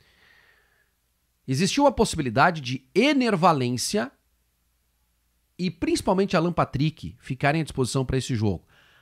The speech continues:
Acho que o Valencia não ficaria pro jogo desta quarta-feira, que foi adiado. Mas o Alan Patrick tinha uma chance aí. Pois bem, hoje é primeiro de maio. Eles vão ganhar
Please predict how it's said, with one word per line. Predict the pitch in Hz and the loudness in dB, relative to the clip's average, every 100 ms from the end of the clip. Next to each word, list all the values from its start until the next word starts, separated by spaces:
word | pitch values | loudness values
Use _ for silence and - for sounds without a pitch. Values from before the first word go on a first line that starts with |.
| _ | _
Acho | 233 262 - | -4 -2 0
que | |
o | 240 | 4
Valencia | 180 147 190 190 | 4 4 2 2
não | 175 | 0
ficaria | 175 185 175 139 127 85 - | 0 -2 -2 0 0 0 -4
pro | 107 | -4
jogo | 101 120 | -2 -2
desta | 113 110 - 156 | 0 -2 -2 -4
quarta-feira, | 143 156 170 - 98 - | -4 -2 -4 0 -2 -2
que | - | -4
foi | 92 | -4
adiado. | 101 117 82 - _ _ _ _ _ _ _ _ _ _ _ _ _ _ - | 0 -2 -2 -10 _ _ _ _ _ _ _ _ _ _ _ _ _ _ -6
Mas | 170 | 0
o | 202 | 0
Alan | 226 | 0
Patrick | 220 208 254 - | 0 0 -2 -8
tinha | - 240 | -6 -4
uma | 226 | -4
chance | - 160 143 - | -2 -2 -2 -4
aí. | 82 - _ _ _ _ _ _ - | -10 -12 _ _ _ _ _ _ 0
Pois | 262 156 | 0 6
bem, | 147 87 - _ _ _ _ _ - | 6 4 -4 _ _ _ _ _ -6
hoje | 120 180 | -2 -2
é | |
primeiro | - 220 175 185 208 | 0 -2 4 6 6
de | 107 | 2
maio. | 87 76 73 _ _ _ _ _ - _ - | -4 -8 -12 _ _ _ _ _ -20 _ -6
Eles | 131 165 131 | -2 0 0
vão | 208 | 0
ganhar | 185 175 214 _ | 0 0 -2 _